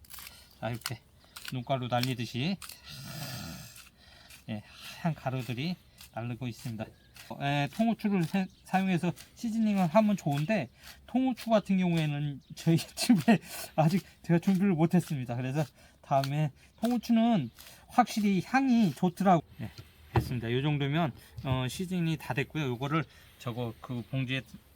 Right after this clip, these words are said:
집어넣어가지고 냉장고에다가, 어, 한 시간 이상 재운 다음에 그 다음에 고기를 굽도록 하겠습니다. 예, 조금 있다가 고기 굽는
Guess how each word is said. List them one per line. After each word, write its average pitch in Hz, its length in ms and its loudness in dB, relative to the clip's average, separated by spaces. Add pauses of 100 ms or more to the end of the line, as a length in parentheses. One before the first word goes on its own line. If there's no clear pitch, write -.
(140)
집어넣어가지고 123 920 -6 (120)
냉장고에다가, 123 840 -4 (360)
어, 113 260 -6
한 170 140 -4
시간 139 400 -6 (160)
이상 120 280 -8
재운 123 280 -4
다음에 113 460 -6 (260)
그 - 120 -12
다음에 113 360 -4 (220)
고기를 120 400 -4
굽도록 - 420 -10
하겠습니다. 127 460 6 (400)
예, - 120 -10 (100)
조금 190 260 -4
있다가 135 380 0
고기 127 280 -8
굽는 120 380 -6